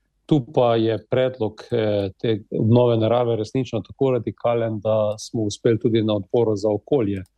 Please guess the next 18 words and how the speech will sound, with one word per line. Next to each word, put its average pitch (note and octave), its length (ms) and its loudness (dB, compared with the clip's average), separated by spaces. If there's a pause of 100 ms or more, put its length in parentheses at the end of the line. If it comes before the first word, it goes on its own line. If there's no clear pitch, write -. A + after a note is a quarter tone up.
(300)
zaustaviti, G#2 800 0
eh, F#2 240 0 (120)
to F#2+ 120 -2
poročilo. C#3 720 0 (640)
Eh, A2 320 2
sedaj C#3 300 -2
to E3 120 -2
pomeni, C3 460 0
da A2 480 0
Evropski B2+ 440 -4
parlament A2+ 640 -2 (140)
nima D3 340 2
svojega G#2+ 640 0 (180)
poročila, A2 640 0
eh, A2+ 320 -8
oziroma G#2+ 440 0
mnenja A#2 500 0
na G#2 180 -2